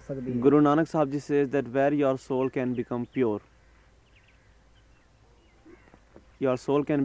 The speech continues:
Speaker 2: become pure only when you go in the within and make your soul bathe in the water of Shabad which is within you. Only then you can purify your soul.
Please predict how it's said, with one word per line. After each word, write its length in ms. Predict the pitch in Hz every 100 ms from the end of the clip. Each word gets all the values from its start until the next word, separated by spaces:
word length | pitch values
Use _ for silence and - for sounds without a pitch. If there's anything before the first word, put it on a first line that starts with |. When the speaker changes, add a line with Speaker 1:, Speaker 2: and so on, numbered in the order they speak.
| 131
Speaker 2:
become 220 | 143 135 139
pure 200 | 123 123 _ _ _ 135
only 300 | 139 135 135 _ _ - 123
when 100 | 127 127
you 60 |
go 200 | 113 127 127
in 80 | 135
the 100 | 123 110
within 260 | 113 113 104 - - - _ -
and 120 | 120
make 280 | 123 135 131
your 140 | 143 127
soul 340 | - 127 117
bathe 340 | 113 117 110 135 _ _ _ -
in 240 | 127 127 127 - _ - 110
the 280 | 117 110 - _ 123
water 260 | 123 127
of 220 | 110 117
Shabad 360 | - 127 110 113 - 117
which 120 | 120
is 120 | 117 113
within 260 | 113 120
you. 160 | 113 110 - - - - -
Only 200 | 131 139
then 360 | 127 143 156 156 _ _ -
you 160 | 127 131 131
can 160 | 120 110
purify 380 | 127 117 113 110 107
your 100 | 101
soul. 260 | - 90